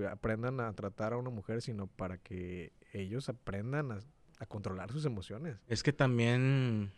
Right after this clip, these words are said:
Speaker 2: eso va de la mano a, a cómo creces en,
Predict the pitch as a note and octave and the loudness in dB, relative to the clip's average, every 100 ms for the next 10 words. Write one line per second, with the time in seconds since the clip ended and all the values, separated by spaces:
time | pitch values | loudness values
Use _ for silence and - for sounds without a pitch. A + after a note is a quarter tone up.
0 | - A2+ - B2 A#2+ B2 B2+ A#2 G2+ G#2 | -2 0 2 4 6 6 6 4 2 2
1 | A#2+ A2+ G2 E2+ - - _ _ - G2 | 2 2 2 -2 -8 -16 _ _ -14 -4
2 | G2+ G2+ A2+ A2+ G#2+ A#2 A#2+ A#2+ G2 A2+ | 0 0 2 2 2 0 -2 0 -2 -4
3 | G#2 | -8